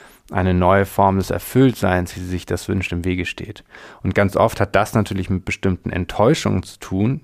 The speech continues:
die wir erlebt haben. Und hier gibt's, wie in der Podcast-Folge heute besprochen, natürlich verschiedene Möglichkeiten, wie man diese Enttäuschung auflösen kann, sodass man dann das Bedürfnis nach Sicherheit eintauschen kann gegen ein Bedürfnis nach Erfüllung, nach Risikobereitschaft, nach Abenteuer,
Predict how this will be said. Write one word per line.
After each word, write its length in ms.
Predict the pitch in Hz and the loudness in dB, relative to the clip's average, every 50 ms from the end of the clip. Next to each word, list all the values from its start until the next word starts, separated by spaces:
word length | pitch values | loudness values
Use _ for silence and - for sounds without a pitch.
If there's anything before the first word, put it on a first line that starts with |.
| _ - | _ -8
die 100 | 104 90 | -4 -2
wir 140 | 90 78 73 | 0 0 0
erlebt 400 | 82 80 90 107 123 - - - | 0 0 -2 -2 -4 -4 -6 -6
haben. 380 | 87 80 82 87 104 131 156 - - - - - - - - - | -4 -2 -2 -2 -2 -4 -6 -10 -16 -20 -20 -20 -20 -20 -18 -8
Und 120 | - - 80 | -8 -4 0
hier 180 | 98 104 95 | 0 0 0
gibt's, 360 | 92 110 156 165 - - - | 2 0 0 0 -2 -6 -4
wie 140 | 95 92 92 | 0 0 2
in 140 | 87 95 92 | 2 2 2
der 180 | 90 90 87 87 | 4 2 2 2
Podcast-Folge 800 | - - 101 - - - 95 92 - - - - 90 90 90 87 | 0 -2 -2 -2 0 -2 -2 -2 -2 -2 0 0 0 2 0 0
heute 260 | 87 85 85 - 82 | -2 -2 -2 -4 -6
besprochen, 420 | 85 - - - 98 101 104 107 | -8 -10 -4 0 0 0 2 0
natürlich 240 | 101 - - 92 85 | -2 -2 -2 -2 -2
verschiedene 380 | - 92 - - 135 131 120 110 | -2 -4 -2 -2 0 2 4 4
Möglichkeiten, 640 | 104 104 101 - 95 - - 92 90 90 92 85 | 4 2 2 -2 -6 -6 -2 -2 -2 -2 -2 -2
wie 100 | 92 101 | 0 2
man 180 | 104 104 98 98 | 4 4 4 4
diese 340 | 95 95 90 95 95 92 - - - - - - - | 2 2 2 0 0 0 -2 -8 -16 -20 -20 -12 -4
Enttäuschung 640 | - 98 101 - - 87 80 80 - - 85 - | -2 -2 -2 0 0 2 2 2 0 -4 -4 0
auflösen 560 | - 101 143 143 - - 87 85 82 80 87 | 2 2 2 2 0 0 0 0 0 -2 -4
kann, 300 | 82 - 85 87 101 113 - - - - - - - - _ | -2 0 0 0 0 -2 -4 -10 -18 -20 -20 -20 -20 -20 _
sodass 400 | _ - 101 92 95 107 110 - | _ -2 0 2 4 2 4 4
man 140 | 123 107 101 | 4 4 6
dann 100 | 101 98 | 6 4
das 160 | 98 95 - | 4 2 0
Bedürfnis 500 | - 98 95 101 104 101 - - 92 - | -2 0 2 2 2 2 2 0 -2 -2
nach 140 | - 87 82 | -2 -6 -8
Sicherheit 480 | 85 82 110 131 127 - 131 120 117 - | -2 0 0 0 2 2 0 2 2 2
eintauschen 560 | 82 95 101 101 - 101 95 92 - - 90 | 2 2 2 2 2 2 0 0 0 -2 -6
kann 300 | - - 90 87 87 87 - - - _ _ | -4 -2 -2 -2 -2 -4 -10 -16 -20 _ _
gegen 220 | - 101 98 101 | -4 0 0 2
ein 120 | 92 92 85 | 2 2 0
Bedürfnis 580 | 92 87 92 87 87 - - 95 95 92 - | 0 2 2 2 2 0 -2 -2 -2 -2 -2
nach 180 | 92 85 80 - | -4 -4 -2 -4
Erfüllung, 480 | 87 - - - 143 123 113 98 95 90 | -4 -2 2 4 4 6 6 4 4 2
nach 160 | 85 82 - | 0 0 -2
Risikobereitschaft, 800 | 131 117 101 101 - 95 85 85 85 85 82 - - 90 - 98 | -2 -2 -2 -2 -4 -6 -6 -2 -2 -2 -2 -2 -2 -4 -2 -2
nach 140 | 104 - - | -2 -2 0
Abenteuer, 680 | 120 123 113 113 104 92 - - 87 87 87 87 85 | 2 2 2 2 0 0 0 0 2 2 0 0 -2